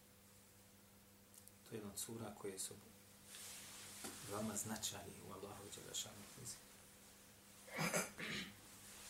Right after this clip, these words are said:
I ona je od takvih sura koja je sura odgoja. Sura odgoja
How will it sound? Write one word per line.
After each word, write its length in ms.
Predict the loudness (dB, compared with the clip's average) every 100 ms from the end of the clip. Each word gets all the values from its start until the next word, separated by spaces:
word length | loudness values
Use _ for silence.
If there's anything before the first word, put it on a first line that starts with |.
| 0 0 0 -2 -2
I 80 | 4
ona 200 | 4 6
je 120 | 4 0 -4 -6
od 220 | -6 -2
takvih 320 | -2 2 8
sura 360 | 8 8 4 2 2
koja 220 | 4 4
je 180 | 4 0 -2 -10 -12 -12 -12 -12 -10 -10 -10 -10 -10 -8 8
sura 400 | 10 10 6 4
odgoja. 380 | 2 2 0 -2 -8 -10 -10 -12 -12 -12 -12 -14 -14 -12 -10 -10 -10 -12 -12 -14 -6 2
Sura 320 | 4 6 6
odgoja 400 | 6 6 6